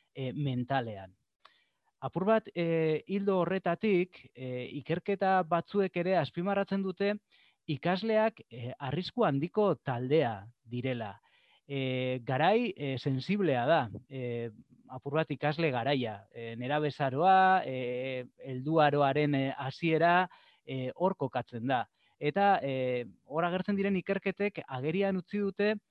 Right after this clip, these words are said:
depresio, estres eta antsietate handiagoa, eh, izaten ari direla ikasleak, eh,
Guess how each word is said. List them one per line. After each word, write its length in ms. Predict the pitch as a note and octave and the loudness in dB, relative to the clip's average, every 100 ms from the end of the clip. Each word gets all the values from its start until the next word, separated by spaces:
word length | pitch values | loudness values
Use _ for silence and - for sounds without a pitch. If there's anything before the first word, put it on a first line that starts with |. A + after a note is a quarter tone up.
| _ _ | _ _
depresio, 840 | A#2+ C3 - F#3 F#3 E3+ A#2+ G#2 - | -6 -6 -2 -4 -2 -2 -2 -4 -12
estres 640 | - B2 - E3+ F#3+ C3+ - | -12 -12 -4 -2 0 0 -4
eta 220 | C3+ C3 B2+ | -10 -6 -4
antsietate 640 | B2 - F3+ E3+ C3+ B2 | -4 -2 0 0 -2 -6
handiagoa, 800 | - B2 B2+ F#3 E3+ B2+ B2+ F3+ - _ - | -6 -6 -2 2 2 0 0 -2 -4 _ -12
eh, 380 | B2 A#2 A#2 G2+ | -8 -6 -6 -8
izaten 440 | B2+ - D3+ D#3+ | -8 -6 -2 0
ari 180 | C3 C#3+ | 0 0
direla 400 | D3+ C3 C#3 G#3 - | 0 0 0 0 -4
ikasleak, 640 | B2+ - C#3+ C3+ C3 G#3+ _ _ _ _ _ - | -8 -4 -4 -2 -2 -2 _ _ _ _ _ -10
eh, 160 | C3+ | -6